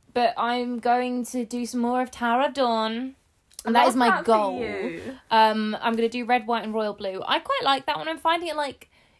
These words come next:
Speaker 1: it's not, like, it doesn't feel too young for me, so I'm, like, reading it at a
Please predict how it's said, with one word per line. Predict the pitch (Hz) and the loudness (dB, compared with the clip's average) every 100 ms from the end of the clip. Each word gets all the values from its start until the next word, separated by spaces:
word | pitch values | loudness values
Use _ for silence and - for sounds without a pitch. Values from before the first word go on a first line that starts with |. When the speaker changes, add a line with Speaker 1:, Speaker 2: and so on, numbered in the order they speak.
| _ - | _ -10
Speaker 1:
it's | 226 | -4
not, | 302 330 262 | 0 0 0
like, | 254 - - _ - | -2 -4 -18 _ -8
it | |
doesn't | 269 285 | -8 -6
feel | 339 269 | -6 -6
too | - 262 254 | -8 -4 -2
young | 240 196 208 | -2 -4 -6
for | 254 | -10
me, | 277 | -8
so | 269 233 | -2 -2
I'm, | 233 | 0
like, | 220 | -4
reading | 208 254 240 | -4 -6 -6
it | |
at | |
a | 233 | -4